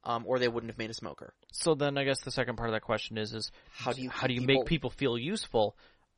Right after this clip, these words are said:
Speaker 2: I go back to Savage, S-, Savage World setting, and describe it in that sense is that, and that the way that this system kinda does that, which is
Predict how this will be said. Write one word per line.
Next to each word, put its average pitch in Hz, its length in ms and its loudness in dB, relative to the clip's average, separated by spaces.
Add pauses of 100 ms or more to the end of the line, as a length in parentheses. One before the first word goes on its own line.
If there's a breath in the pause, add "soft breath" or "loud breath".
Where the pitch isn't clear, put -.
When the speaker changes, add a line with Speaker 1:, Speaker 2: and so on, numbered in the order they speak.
Speaker 2:
I 151 100 4
go 233 100 0
back 220 120 0
to - 80 -10
Savage, 175 580 0 (160)
S-, - 240 -8
Savage 196 260 4
World 123 220 4
setting, 120 400 4 (480 soft breath)
and 143 280 4
describe 139 400 4
it 98 80 0
in 104 60 -10
that 160 180 0
sense 127 180 -2
is 120 120 -6
that, - 160 2
and 131 180 -2
that 139 140 4 (140)
the 139 80 2
way 131 180 8
that 123 180 0
this 135 160 2
system 135 380 -6
kinda 117 220 -4
does 165 200 4
that, 120 160 6
which 117 140 -2
is 120 180 0